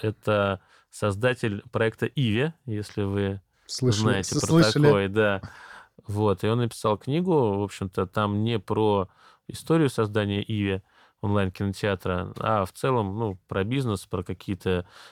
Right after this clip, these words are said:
Speaker 1: э, может быть, личные качества, которым, которыми следует обзавестись предпринимателю для того, чтобы, э, ну, двигаться к поставленной цели. Вот так. То есть это такая, может быть, в какой-то, может быть, в каком-то смысле,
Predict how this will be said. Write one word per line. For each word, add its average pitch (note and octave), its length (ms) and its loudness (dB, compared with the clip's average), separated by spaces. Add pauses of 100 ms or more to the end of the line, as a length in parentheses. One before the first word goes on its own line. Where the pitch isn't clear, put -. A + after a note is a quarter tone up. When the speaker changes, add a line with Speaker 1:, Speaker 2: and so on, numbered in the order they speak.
(140)
Speaker 1:
э, C3+ 60 -12 (480)
может F#2 440 -8
быть, - 200 -12
личные G#2 500 -4
качества, G2+ 680 -2
которым, G2 560 -2 (400)
которыми G#2+ 340 0
следует A#2 400 0
обзавестись A2+ 680 -2
предпринимателю A2+ 840 0
для F#2+ 140 -2
того, G2+ 260 0
чтобы, G2+ 500 0 (480)
э, - 140 -8 (140)
ну, A#2+ 220 0
двигаться A2+ 340 -2
к - 80 -20
поставленной G#2+ 460 0
цели. E2+ 420 -4 (120)
Вот F#2+ 200 -6
так. F2+ 240 -2
То F#2 120 -6
есть F2+ 240 -6
это F#2 220 -2
такая, F#2 340 -6
может F#2 200 -2
быть, - 60 -18
в - 40 -20
какой-то, F#2 360 -4 (340)
может G2+ 220 0
быть, G2+ 100 -4
в - 80 -16
каком-то F#2+ 400 -4
смысле, F#2+ 480 -4